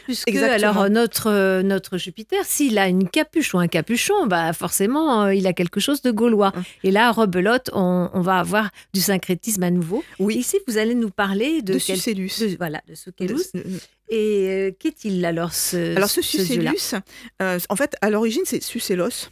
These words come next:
Speaker 2: euh, le dieu gaulois, euh, qui, avec la romanisation, euh, ben, il perd son O et il gagne un U, euh, pour devenir Sucellus. Et, euh, par contre, son iconographie, euh,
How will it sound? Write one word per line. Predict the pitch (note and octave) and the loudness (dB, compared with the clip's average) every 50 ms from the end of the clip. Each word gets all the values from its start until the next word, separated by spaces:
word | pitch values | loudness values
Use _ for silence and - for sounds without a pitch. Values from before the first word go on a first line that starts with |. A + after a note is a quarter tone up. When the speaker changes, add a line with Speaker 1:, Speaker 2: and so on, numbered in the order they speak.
| _ _ _ _ _ - | _ _ _ _ _ -8
Speaker 2:
euh, | F3+ E3+ D#3+ E3 D#3 D#3 | -8 -6 -4 -4 -6 -4
le | D#3 E3 | -6 -6
dieu | D#3+ - F#3+ F#3+ F#3+ F#3 | -6 -4 -4 -4 -2 -4
gaulois, | F3 - F#3 F3+ F3 F3+ A3+ D#4+ - _ - - - - - - A#3 - _ | -4 -4 -4 -2 -2 -2 -2 -4 -6 _ -14 -14 -12 -12 -12 -14 -16 -8 _
euh, | G3+ F#3+ F#3+ F#3 F3+ F3+ F3+ | -2 -2 0 -2 -2 -4 -4
qui, | F3+ - - A#3 B3 | -6 -6 -4 -2 -2
avec | G#3 G#3 - | -2 0 -2
la | G3+ F#3+ | -2 0
romanisation, | F#3 F#3 F#3+ F#3+ F#3+ F#3+ F#3+ G3 - - A#3 A3 A3 G#3+ G#3 G3 F#3+ F#3+ | 0 0 0 0 0 -2 -4 -4 -4 -4 -2 0 0 0 0 0 0 0
euh, | F#3+ F#3 F#3 F3+ | 0 0 0 -2
ben, | E3+ F#3 F#3 | -2 -2 -2
il | F#3 F3+ | -4 -4
perd | - G3 F#3+ - | -4 -6 -6 -4
son | - G#3 F#3+ - _ | -6 -6 -6 -4 _
O | G3 F#3+ F#3+ F#3 | 0 0 0 0
et | - F3 | 0 0
il | E3+ E3 E3+ F3+ F3+ F3+ F3+ | -2 -2 -2 -4 -4 -6 -6
gagne | F#3+ - F#3+ F3+ F3+ F3+ | -4 -2 -2 -2 -2 -2
un | F3+ F3+ F3 | -2 -2 0
U, | G#3+ C4+ D#4+ A4 - - - - - - - C4+ - - | 2 0 0 0 -2 -8 -12 -12 -10 -10 -12 -10 -6 -2
euh, | F#3+ F#3+ F3+ F3+ E3+ | -2 0 0 -2 -2
pour | - F3+ | -4 -4
devenir | E3 F3+ F#3 F3+ F3+ F3+ | -4 -2 -4 -4 -4 -4
Sucellus. | - - E3+ - - E3+ E3+ G#3+ D4+ F4 - - G#3 F3 - _ - - - B3 B3 A#3+ A#3+ A#3 - _ | -4 -6 -4 -4 -2 -2 -2 -4 -4 -4 -4 -4 -4 -6 -8 _ -18 -18 -16 -12 -10 -10 -10 -12 -6 _
Et, | - A3+ B3 C#4+ D#4 E4+ E4+ - | -2 0 2 2 2 0 0 -2
euh, | G#3+ | -4
par | G3 - C4 - - | -4 -2 -4 -4 -4
contre, | - F4 G4 - | -4 -4 -4 -2
son | - C4 B3 | -2 -2 -2
iconographie, | B3+ B3+ - - C4 B3 B3 A3+ G#3+ G#3+ G#3 A3 - - - D#4 F#4 G4+ F#4 - - | -2 -2 -2 -2 0 0 0 0 0 -2 -2 -2 -4 -6 -4 -2 -2 -2 -2 0 0
euh, | G3 G3 G3 F3+ D#3+ | 0 0 0 0 -2